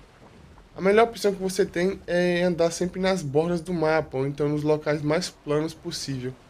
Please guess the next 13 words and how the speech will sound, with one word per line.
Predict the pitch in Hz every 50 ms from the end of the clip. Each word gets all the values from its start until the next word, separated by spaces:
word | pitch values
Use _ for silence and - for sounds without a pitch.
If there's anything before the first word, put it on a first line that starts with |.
| - - - - - - - - - - - - - -
que | - 151
é | 147
onde | 147 147 151
os | 160 156
mantis | 156 151 151 151 151 - -
ficam. | - - 123 120 110 - - 113 - - - _ - - - - - - - - - - - - - - - - - - - - _ _ - - - - - - - - - - - - - - -
Tem | 147 147
muito | 170 185 180 202
risco | 147 127 151 156 - - -
também | - 147 143 143 139
por | 135 139 143 135
aí, | 131 131 127
né? | 139 151